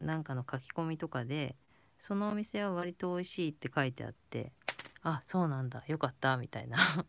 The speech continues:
「じゃあなくならないね」みたいな。いや、ジロリアンはすごいです。だから、ゆきけっこさんがさ、太ってもいいから、たくさん食べれる胃袋が欲しいって言っていた、その意味はわかるんですよ、私。それあったら、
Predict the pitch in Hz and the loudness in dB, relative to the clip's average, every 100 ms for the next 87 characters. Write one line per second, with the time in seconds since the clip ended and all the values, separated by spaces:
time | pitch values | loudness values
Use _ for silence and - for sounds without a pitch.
0 | - 170 151 143 139 139 147 151 156 156 | 0 2 2 2 0 2 2 2 2 2
1 | 156 - - - - - - - - - | 0 -2 -4 -6 -10 -16 -20 -20 -20 -20
2 | - - - - _ _ _ _ _ _ | -20 -20 -20 -20 _ _ _ _ _ _
3 | - - - - - 143 135 131 147 202 | -20 -18 -16 -16 -8 -2 0 2 4 6
4 | 202 170 147 131 - 147 143 131 107 98 | 6 6 6 2 0 2 4 4 2 -4
5 | - - - - - 147 135 131 127 - | -12 -20 -18 -18 -2 2 4 4 2 -2
6 | - 151 - 226 190 170 139 127 131 120 | -4 0 2 4 2 4 2 2 2 0
7 | - 226 226 180 160 170 165 147 147 151 | 2 0 2 2 2 2 2 2 4 6
8 | 135 117 - - - - 180 180 185 170 | 4 0 -8 -20 -14 0 2 2 2 2
9 | 180 170 147 143 147 139 120 131 - 135 | 4 4 2 0 0 0 0 -4 -4 -2
10 | 127 - - 113 117 - 127 123 - 123 | -2 -6 -8 -6 -6 -4 -2 0 0 0
11 | - 185 196 180 139 110 123 147 160 123 | 2 4 4 4 4 2 2 4 4 2
12 | 113 - 110 107 - 110 107 - - - | -4 -4 -6 -4 -4 -4 -6 -8 -20 -20
13 | - - - - 185 196 202 202 208 202 | -20 -20 -10 0 4 4 4 4 4 4
14 | 175 143 135 | 6 6 6